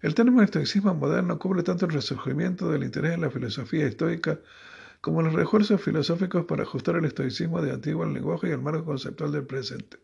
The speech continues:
El surgimiento del estoicismo moderno ha recibido atención en los medios internacionales desde aproximadamente noviembre del dos mil doce, cuando se organizó el primer evento de la Semana Actual Estoica.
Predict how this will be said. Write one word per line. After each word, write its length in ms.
El 100
surgimiento 500
del 120
estoicismo 480
moderno 320
ha 40
recibido 720
atención 480
en 120
los 80
medios 240
internacionales 880
desde 180
aproximadamente 840
noviembre 640
del 120
dos 140
mil 180
doce, 420
cuando 200
se 120
organizó 360
el 120
primer 320
evento 560
de 60
la 100
Semana 480
Actual 540
Estoica. 680